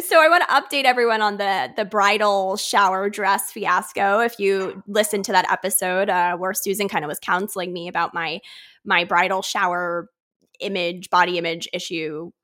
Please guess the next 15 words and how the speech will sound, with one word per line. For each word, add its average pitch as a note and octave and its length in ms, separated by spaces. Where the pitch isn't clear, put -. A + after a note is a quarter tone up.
that - 100
was - 140
going E3 240
on. E3 240
Um, A#3+ 260
so E4 100
I F#4 100
followed G4+ 440
Susan's B4 420
advice. C#4+ 560
You C4+ 60
know, B3 260
I A3+ 140
went A3 480
and G#3+ 500